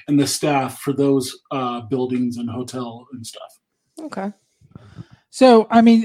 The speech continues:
Speaker 3: I know you've said that Old Key West is one of your favorites. Now, is it your favorite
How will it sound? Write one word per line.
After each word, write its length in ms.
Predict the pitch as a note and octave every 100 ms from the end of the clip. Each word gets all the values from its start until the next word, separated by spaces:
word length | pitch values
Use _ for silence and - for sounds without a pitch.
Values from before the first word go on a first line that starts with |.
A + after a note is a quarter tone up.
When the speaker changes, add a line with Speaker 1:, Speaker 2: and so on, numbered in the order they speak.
| -
Speaker 3:
I 160 | G#3+
know 140 | A3+ B3
you've 280 | C#4 C#4+ -
said 280 | C4+ C4
that 80 | A3+
Old 220 | A3 G#3+
Key 160 | - A3
West 340 | G3 G3 F3+
is 120 | F#3+ E3+
one 160 | F#3
of 80 | F3
your 120 | F3
favorites. 480 | - G#3+ G3 F3+ -
Now, 180 | F#3 F#3
is 200 | F#3+ F3
it 200 | G3 _ _ -
your 160 | G3+ F3
favorite 680 | - G#3 A3 A#3+ C4 C4+